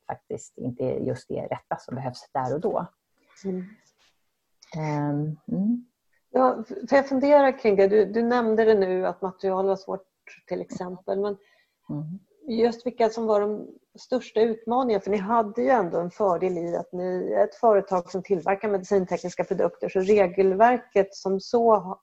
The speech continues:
Speaker 2: har ni god kännedom
Speaker 1: Mm.
Speaker 2: kring, även om kanske
Speaker 1: Mm.
Speaker 2: just standarderna som skulle
Speaker 1: Just det.
Speaker 2: tillämpas i det här var,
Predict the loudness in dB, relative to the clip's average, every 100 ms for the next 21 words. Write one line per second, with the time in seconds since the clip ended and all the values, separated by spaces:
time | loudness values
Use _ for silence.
0 | _ -2 0 2 2 2 -4 -4 -4 -4
1 | -4 -6 -8 -10 -6 -2 -2 -4 -4 -2
2 | 0 -2 -6 -6 -6 -2 -2 -4 _ _
3 | -2 -2 0 0 0 -4 -6 -8 -16 _
4 | -14 -4 0 0 -2 -6 -8 -6 -6 -4
5 | -6 0 0 2 0